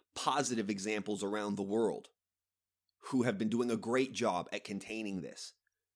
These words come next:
Australia, um, I believe South Korea, Germany, Taiwan.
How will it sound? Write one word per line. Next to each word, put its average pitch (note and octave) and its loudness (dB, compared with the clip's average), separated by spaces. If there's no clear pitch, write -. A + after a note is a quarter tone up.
Australia, A2 2
um, E2+ -4
I - -14
believe G2+ -4
South G#2 0
Korea, G#2+ 2
Germany, A2 2
Taiwan. G2+ 2